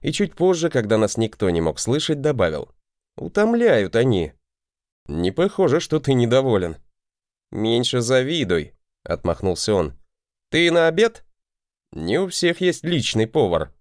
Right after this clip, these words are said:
пожал плечами я. «Это да», — важно согласился Константин и поморщился, вспоминая занятия по алхимии. «Я думал, этот кулат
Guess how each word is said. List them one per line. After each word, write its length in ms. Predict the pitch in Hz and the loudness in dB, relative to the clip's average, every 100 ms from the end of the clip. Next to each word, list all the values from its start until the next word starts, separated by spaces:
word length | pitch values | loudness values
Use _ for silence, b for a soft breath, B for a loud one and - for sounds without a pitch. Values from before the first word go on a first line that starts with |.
| _ _ - | _ _ -6
пожал 300 | 90 90 87 | -4 -2 -2
плечами 440 | 98 95 101 90 | -4 -4 -2 0
я. 280 | 90 80 71 _ _ _ _ _ _ | 0 -2 -4 _ _ _ _ _ _
«Это 400 | - 127 175 196 | -2 0 0 0
да», — 420 | 127 90 82 82 - _ _ _ | 2 2 2 -2 -6 _ _ _
важно 420 | 78 80 98 104 | -6 -2 0 0
согласился 600 | 107 90 90 - 82 - | -2 -2 -2 -2 -6 -4
Константин 720 | 80 80 - 82 78 - 147 131 _ _ | -4 -4 -2 -2 -2 -2 -2 -4 _ _
и 140 | 139 | -4
поморщился, 760 | - 143 156 170 123 85 78 80 | 0 0 2 0 0 -4 -4 -6
вспоминая 540 | - - 92 92 117 | -4 -2 0 2 2
занятия 480 | 95 92 90 85 90 | 2 2 0 0 -2
по 140 | - 95 | 0 -2
алхимии. 560 | 101 - 92 78 - - _ _ _ _ _ _ | -2 -4 -2 -2 -4 -14 _ _ _ _ _ _
«Я 360 | - 113 - 175 | -10 -4 0 0
думал, 380 | 120 180 180 170 | 0 0 2 0
этот 240 | 156 147 | 0 -4
кулат 540 | - 147 147 196 - | -2 0 2 2 0